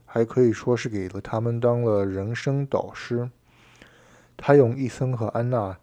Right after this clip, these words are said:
听得进去的方式，鼓励他们努力学习，考好成绩。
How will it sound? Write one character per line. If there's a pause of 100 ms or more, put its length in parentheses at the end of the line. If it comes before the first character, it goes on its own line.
听
得
进
去
的
方
式， (320)
鼓
励
他
们
努
力
学
习， (480)
考
好
成
绩。